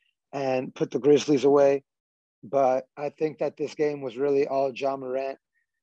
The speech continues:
and it was a huge coming out party for him, for a player that young, um, to be playing against a player at his position that is probably one of the best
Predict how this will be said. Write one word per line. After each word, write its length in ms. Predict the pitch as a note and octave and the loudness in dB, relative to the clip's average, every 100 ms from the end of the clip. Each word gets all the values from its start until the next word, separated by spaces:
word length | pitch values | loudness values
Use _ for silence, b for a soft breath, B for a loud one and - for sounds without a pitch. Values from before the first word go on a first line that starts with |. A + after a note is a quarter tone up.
| _ _ | _ _
and 260 | C3 C3 C3 | -4 -2 2
it 40 | |
was 120 | C#3 | 2
a 60 | B2 | 2
huge 260 | D3 C#3+ | -2 -2
coming 260 | - D3 C#3 | -4 -6 2
out 200 | C#3 C3+ | 2 4
party 200 | C#3 C3+ | 2 0
for 220 | B2+ C3 | -2 -4
him, 320 | C3 D3 C#3+ C3+ b b b _ | -4 -4 -8 -14 b b b _
for 120 | C3+ | 2
a 60 | |
player 360 | B2+ D#3 C#3+ C3+ | 2 4 6 6
that 260 | C3 C3 C#3+ | 6 4 4
young, 440 | C3+ C#3 C#3+ C#3 _ _ _ _ _ _ | 4 4 2 -6 _ _ _ _ _ _
um, 400 | C3 C3 B2 A#2 | -2 0 -2 -6
to 80 | C3 | -10
be 120 | C3+ | -10
playing 340 | - D#3+ D3+ | -4 0 0
against 480 | C#3+ B2 C3+ C3 - - | 0 0 0 -2 -14 -16
a 60 | |
player 480 | - - D#3 D3 C3+ - | -16 -2 2 2 0 -4
at 100 | A#2+ | -6
his 240 | C#3+ D#3 | -4 -6
position 760 | - C3 C3 D#3 - C3 C3 - | -8 -2 2 2 2 0 -2 -10
that 140 | B2 C3+ | -2 -2
is 100 | B2+ | -2
probably 440 | - D3+ D3 C#3+ | 0 2 2 0
one 220 | C3+ C3+ | 0 -2
of 80 | C#3 | -2
the 60 | B2+ | -4
best 240 | A#2+ C#3 | -4 -4